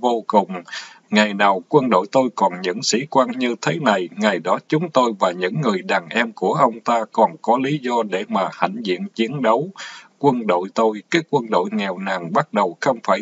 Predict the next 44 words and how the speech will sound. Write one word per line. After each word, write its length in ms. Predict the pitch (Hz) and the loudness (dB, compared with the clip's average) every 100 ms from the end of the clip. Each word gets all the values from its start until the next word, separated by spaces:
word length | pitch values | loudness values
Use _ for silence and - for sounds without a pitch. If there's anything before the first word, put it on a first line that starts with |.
| - | -2
từ 200 | 101 85 | -4 -2
con 240 | - 120 110 | -2 -4 -2
số 260 | - 143 156 | -2 -2 2
không, 340 | 131 113 110 - - - _ | 0 0 -4 -16 -18 -20 _
mà 200 | 110 110 - | 4 4 6
từ 220 | 104 101 | 2 2
con 200 | - 135 | 2 2
số 280 | - - 180 - | 2 0 0 2
trừ 260 | 107 98 82 | 2 2 -4
to 200 | - 131 120 | 4 6 6
lớn 140 | 120 123 196 | 0 -2 0
bởi 160 | - 185 107 | 0 0 0
vì 220 | 214 87 | -2 -2
đã 240 | 82 - | -2 -2
bị 220 | 233 87 90 | 0 -2 0
móp 260 | 117 131 | 0 0
méo 220 | 131 131 - | 0 -4 0
coi 200 | - 120 | 2 2
thường 240 | 110 107 87 | 2 0 0
ngay 240 | 101 120 107 | -4 -4 -2
từ 240 | 107 87 80 | -2 -2 -6
những 280 | 101 90 131 | -6 -6 -2
giây 120 | 123 110 | 0 0
phút 260 | - 151 - | 0 -2 2
đầu 260 | 98 82 78 | 0 0 0
tiên. 340 | 113 117 110 107 - - - - - | 0 0 -4 -12 -18 -20 -20 -20 2
Bọn 240 | - 220 - | 2 2 0
Cộng 200 | 214 233 | -2 0
sản 300 | - 101 131 | -2 -2 -2
đã 100 | 135 131 | -2 0
lòe 200 | 98 87 | 0 0
được 300 | 90 90 - | -2 -4 0
thiên 200 | 139 123 | -2 0
hạ 200 | 90 - | -4 -2
để 120 | 175 | -4
mang 280 | 143 131 113 | -2 -4 -4
cái 160 | - 165 220 | -2 0 2
vỏ 140 | 185 - | 0 2
quân 200 | 139 123 | -2 0
đội 200 | 87 92 | -2 -2
nhân 300 | 120 123 120 | -4 -4 -4
dân 240 | 117 120 | -6 -2
bên 160 | 120 117 | -2 -2
ngoài. 460 | 110 101 95 85 | -2 0 0 0